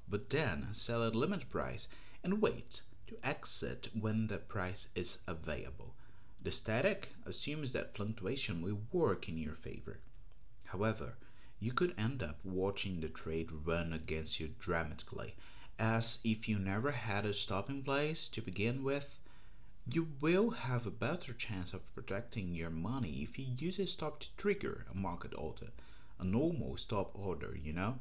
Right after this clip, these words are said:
This gets you out of the position in the fastest possible way when you are making a loss. For taking profits,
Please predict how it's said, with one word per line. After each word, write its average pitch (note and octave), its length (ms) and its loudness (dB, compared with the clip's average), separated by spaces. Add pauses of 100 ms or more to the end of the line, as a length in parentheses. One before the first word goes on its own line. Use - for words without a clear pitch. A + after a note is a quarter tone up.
(420)
This F3 220 4
gets G#3 540 0
you A2 280 4 (200)
out - 460 2 (360)
of - 220 -4
the - 80 -4
position B2 720 -2
in G2+ 140 0
the F#2 60 2
fastest - 880 0
possible F2 480 0
way E2 580 2 (400)
when E3+ 360 4
you D#3+ 380 2
are B2 280 6
making F2+ 500 2
a F2+ 60 0
loss. - 540 -2 (500)
For D#2 140 -2
taking G#2 400 0
profits, C3+ 680 0